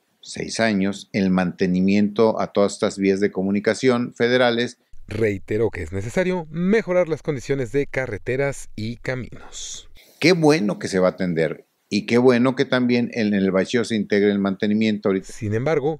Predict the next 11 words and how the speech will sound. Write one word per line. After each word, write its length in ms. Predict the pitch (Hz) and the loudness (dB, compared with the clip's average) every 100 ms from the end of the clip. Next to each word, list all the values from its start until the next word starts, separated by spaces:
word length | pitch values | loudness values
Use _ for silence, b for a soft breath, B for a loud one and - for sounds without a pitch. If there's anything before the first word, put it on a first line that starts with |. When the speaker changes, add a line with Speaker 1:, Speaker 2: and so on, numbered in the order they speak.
| - | -10
Speaker 2:
no 320 | 131 135 170 175 | -8 -2 -2 0
todo 360 | 160 156 170 | 0 0 -2
será 420 | - - 98 104 | -4 -6 -4 -4
positivo. 600 | 101 107 - - 104 - - - - 208 | -4 -6 -6 -8 -10 -10 -16 -16 -16 -2
Speaker 1:
Pero 420 | - 90 147 151 - B B B B - | 0 2 0 -2 -8 B B B B -2
nos 320 | 117 110 - | 2 2 2
preocupa 920 | - 90 90 82 - 110 - 85 - _ _ _ _ _ _ _ _ | -6 0 0 0 -2 -4 0 -4 -4 _ _ _ _ _ _ _ _
que 120 | - | -8
sea 220 | 95 98 95 | -4 0 2
el 100 | 92 | 0
ejército 840 | - 107 - - 92 - - - | 0 -2 -2 -8 -12 -8 -10 -10